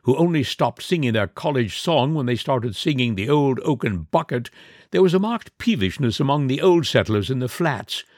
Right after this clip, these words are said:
The management was extremely terse over the telephone at breakfast time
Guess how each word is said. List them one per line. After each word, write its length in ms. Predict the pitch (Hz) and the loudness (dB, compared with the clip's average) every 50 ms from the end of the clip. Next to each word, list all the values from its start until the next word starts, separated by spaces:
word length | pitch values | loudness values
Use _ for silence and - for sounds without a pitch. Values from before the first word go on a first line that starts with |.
| _ _ _ _ _ | _ _ _ _ _
The 80 | 175 160 | 0 0
management 600 | 147 151 190 196 151 104 82 92 104 131 156 - | 2 2 2 2 2 0 0 0 -2 -2 -2 0
was 180 | 190 127 101 | 0 0 0
extremely 560 | 104 95 - - - - 190 208 175 147 135 120 | 0 -2 -4 -8 -6 -4 -4 -2 0 -2 -2 -4
terse 480 | - - - 185 190 123 87 - - | -4 -2 0 0 2 2 0 0 -4
over 120 | 185 117 101 | -6 -2 -2
the 120 | 110 107 | -2 0
telephone 520 | - - 165 147 110 85 92 98 95 101 | 2 2 2 2 2 2 0 0 0 0
at 140 | 110 107 90 | -2 -2 -2
breakfast 380 | 92 131 135 - 143 127 - - | -2 -4 -2 -2 -4 -4 -4 -2
time 340 | - 110 90 87 92 98 | 0 0 2 2 0 -2